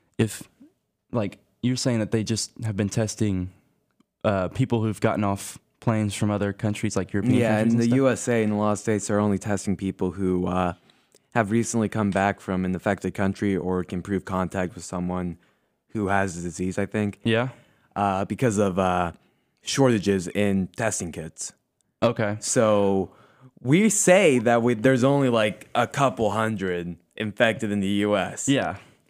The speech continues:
Speaker 1: But we, I mean
Speaker 2: But also, we've only tested, like, a couple thou.
Speaker 1: Exactly.
Speaker 2: And, like, South Korea, which has tested several
Speaker 1: Thou?
Speaker 2: like, oh, like, a hundred
Speaker 1: More than
Speaker 2: thou or something?
Speaker 1: several?
Speaker 2: I don't know, like, a bunch.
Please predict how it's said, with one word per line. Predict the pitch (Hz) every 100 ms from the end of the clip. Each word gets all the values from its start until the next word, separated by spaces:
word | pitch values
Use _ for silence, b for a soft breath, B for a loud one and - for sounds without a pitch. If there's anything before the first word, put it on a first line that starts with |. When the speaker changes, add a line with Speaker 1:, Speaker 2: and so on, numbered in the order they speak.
| -
Speaker 1:
But | 135
we, | 156 175
I | 151 147
mean | 151
Speaker 2:
But | 170
also, | 151 190 190 170
we've | 151 151
only | 170 185 139
tested, | 135 139 135 143 120
like, | 101 104 104 - - _ _ _ -
a | 107
couple | - - 117 151 90
thou. | - 87 71 - - -
Speaker 1:
Exactly. | 113 123 120 - 87 -
Speaker 2:
And, | 147
like, | 135
South | - 175 165
Korea, | - 147 139 143 160 156
which | 127 117 101 - _ _ _ _ _ _
has | - 120 -
tested | - 143 123 127 104
several | - - 117 120 156 160 143 - _ _ _ -
Speaker 1:
Thou? | 113 117 123 147 _ _ -
Speaker 2:
like, | 120 117 -
oh, | 117 113 90 _ -
like, | 113 95 - -
a | 101
hundred | 113 120
Speaker 1:
More | 120 127
than |
Speaker 2:
thou | 139
or |
something? | 143 135
Speaker 1:
several? | 131 139
Speaker 2:
I | 117
don't | 120
know, | 107 98
like, | 92 -
a | 107
bunch. | - 131 110 87 - -